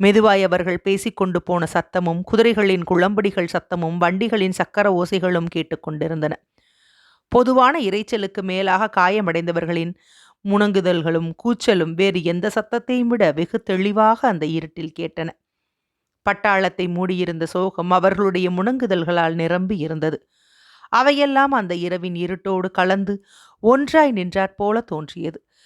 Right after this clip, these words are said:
சிறிது நேரத்திற்கு பின்னால் நடந்து போய்க் கொண்டிருந்த அந்த சிப்பாய்கள் திடீரென்று பரபரப்படைந்தார்கள். ஒரு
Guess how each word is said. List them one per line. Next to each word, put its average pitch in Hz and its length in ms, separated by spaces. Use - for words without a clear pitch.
சிறிது 330 300
நேரத்திற்கு 294 540
பின்னால் 180 460
நடந்து 196 360
போய்க் 175 220
கொண்டிருந்த 160 480
அந்த 160 200
சிப்பாய்கள் 175 640
திடீரென்று 240 680
பரபரப்படைந்தார்கள். 156 1080
ஒரு 240 220